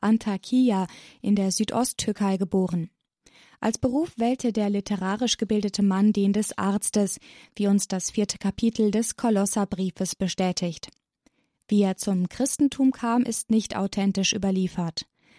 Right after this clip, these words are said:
Davor war er Heide und einziger Nichtjude unter den neutestamentlichen Schriftstellern.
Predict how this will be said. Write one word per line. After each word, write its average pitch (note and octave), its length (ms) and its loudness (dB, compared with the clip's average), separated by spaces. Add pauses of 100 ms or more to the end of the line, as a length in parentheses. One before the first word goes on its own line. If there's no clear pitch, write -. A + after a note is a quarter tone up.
Davor A3+ 460 0
war A3 200 -2
er G3+ 300 -6
Heide B3 340 0
und A#3+ 280 0
einziger G#3 680 0
Nichtjude G3+ 760 2 (320)
unter G3+ 260 0
den F#3+ 220 2
neutestamentlichen F#3+ 1040 0
Schriftstellern. F#3 840 -2